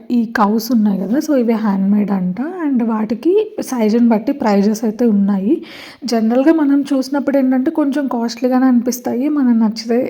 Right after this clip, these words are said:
తీసుకోవచ్చు అనమాట. And ఇక్కడ ఇవి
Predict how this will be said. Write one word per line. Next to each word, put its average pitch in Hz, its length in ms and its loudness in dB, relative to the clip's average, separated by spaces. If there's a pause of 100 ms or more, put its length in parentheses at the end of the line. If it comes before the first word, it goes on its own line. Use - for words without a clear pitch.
(520)
తీసుకోవచ్చు 233 600 -2
అనమాట. 208 380 2 (540)
And 262 180 4
ఇక్కడ 254 280 -2 (300)
ఇవి 269 400 -2